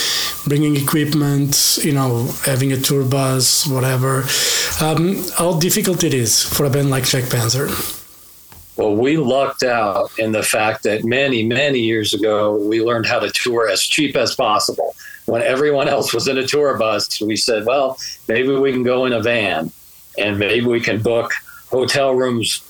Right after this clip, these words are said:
Speaker 2: far in advance and get them inexpensive enough because we're booking them all at once. And, uh, maybe we can use a local crew." Um, so yeah, we know how to tour <laughs> very, very cheap. So we're,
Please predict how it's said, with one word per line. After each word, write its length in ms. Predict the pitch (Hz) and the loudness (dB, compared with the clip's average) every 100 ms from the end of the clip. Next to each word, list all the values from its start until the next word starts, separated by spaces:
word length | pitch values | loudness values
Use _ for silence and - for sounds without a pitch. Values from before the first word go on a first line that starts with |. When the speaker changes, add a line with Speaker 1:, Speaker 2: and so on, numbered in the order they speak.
| 127 | 0
Speaker 2:
far 320 | 123 143 135 | 2 2 2
in 80 | 147 | 0
advance 560 | 131 123 127 127 - | 0 0 0 0 0
and 80 | 113 | 0
get 160 | 110 110 | 0 0
them 160 | 113 | 0
inexpensive 640 | 113 123 113 - 123 117 120 | 0 0 -2 -2 -2 0 0
enough 260 | 117 113 110 - | 2 0 -2 -4
because 240 | 123 104 | -4 -2
we're 100 | 107 | -2
booking 320 | 104 113 127 | 0 0 0
them 100 | 113 | 2
all 240 | 113 117 - | 2 2 2
at 80 | |
once. 460 | 117 113 - - - - - - | 0 0 0 -4 -4 -6 -8 -6
And, 400 | 113 107 101 98 101 | -2 0 0 0 2
uh, 300 | 98 95 92 - - - | 2 0 -2 -14 -18 -4
maybe 240 | 107 117 123 | 0 2 2
we 140 | 120 | 2
can 160 | 120 120 | 0 0
use 180 | 123 113 | 0 2
a 80 | |
local 400 | 113 135 127 120 | 2 0 0 -2
crew." 400 | - 120 95 76 73 - - - - - - - - | 0 -2 0 -2 -4 -8 -10 -18 -20 -20 -20 -16 -6
Um, 400 | 104 101 98 101 - | -2 -2 -2 -6 -4
so 160 | - | 0
yeah, 160 | 120 117 | 2 2
we 160 | 123 | 2
know 160 | 196 160 | 2 2
how 80 | 147 | 0
to 80 | 113 | -2
tour 320 | - 165 - | -2 -2 -2
<laughs> 20 | |
very, 280 | - 226 143 | -2 0 0
very 380 | 113 165 170 127 | 0 0 0 -2
cheap. 400 | - 170 123 - | 0 0 0 -2
So 220 | 131 110 | -2 0
we're, 260 | 113 160 | 2 0